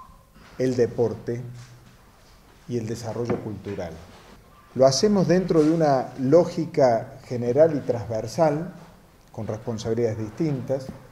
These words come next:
Por eso es que está el área de gobierno presente con la Subsecretaría de Cultura, está el área de jefatura de gabinete a través de la Subsecretaría de Descentralización,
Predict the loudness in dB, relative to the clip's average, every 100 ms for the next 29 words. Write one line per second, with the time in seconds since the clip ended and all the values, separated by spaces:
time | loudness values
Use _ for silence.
0 | -10 -10 -10 -10 -4 0 0 -2 -4 -4
1 | -4 -4 -4 -6 -16 -20 -20 -20 -12 -8
2 | -2 2 2 2 0 0 0 2 2 0
3 | -6 -6 -8 -8 -8 -6 -8 -8 -10 -10
4 | -12 -12 -12 -12 -10 -8 -6 -4 -2 -4
5 | -8 -20 -20 -20 -20 -18 -14 -10 -10 -10
6 | -4 -2 0 0 -2 -10 -18 -20 -20 -20
7 | -16 -12 -4 0 2 2 2 2 0 -2
8 | -12 -20 -20 -20 -18 -8 -4 -4 -4 -6
9 | -6 -6 -2 0 0 -2 -4 -4 -4 -4
10 | -6 -4 -4 -2 -2 -6 -16 -20 -20 -20
11 | -12 -8 -6 -8 -8 -10 -8 -8 -10 -8
12 | -6 -4 -2 -2 -4 -8 -8 -10 -8 -8
13 | -10 -10 -6 -4 -4 -4